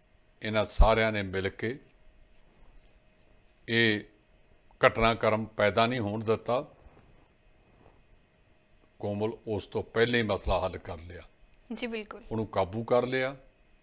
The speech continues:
Speaker 1: ਪਰ ਉਹ ਬਾਅਦ ਦੇ ਵਿੱਚ ਕਹਿਣ ਲੱਗਿਆ ਕਿ ਮੈਂ ਸਨਾਤਨ ਧਰਮ, ਜਿਹੜਾ ਬੰਦਾ ਇਕਹੱਤਰ ਸਾਲ ਦੀ ਉਮਰ ਹੈ
Speaker 2: ਜੀ, ਜੀ।
Speaker 1: ਤੇ ਉਹ ਅਜੇ ਵੀ ਧਰਮਾਂ ਦੇ ਵਿੱਚ ਹੀ ਉਲਝਿਆ ਹੋਇਆ ਹੈ।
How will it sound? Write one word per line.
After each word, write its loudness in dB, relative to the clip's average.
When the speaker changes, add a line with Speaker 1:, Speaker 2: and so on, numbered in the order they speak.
Speaker 1:
ਪਰ 4
ਉਹ 4
ਬਾਅਦ 4
ਦੇ 0
ਵਿੱਚ -4
ਕਹਿਣ -2
ਲੱਗਿਆ 0
ਕਿ -6
ਮੈਂ 2
ਸਨਾਤਨ 0
ਧਰਮ, -2
ਜਿਹੜਾ 0
ਬੰਦਾ 2
ਇਕਹੱਤਰ 2
ਸਾਲ 2
ਦੀ -2
ਉਮਰ 2
ਹੈ -4
Speaker 2:
ਜੀ, -6
ਜੀ। -14
Speaker 1:
ਤੇ -2
ਉਹ -4
ਅਜੇ 4
ਵੀ 0
ਧਰਮਾਂ 2
ਦੇ 2
ਵਿੱਚ -6
ਹੀ 0
ਉਲਝਿਆ -2
ਹੋਇਆ -10
ਹੈ। -20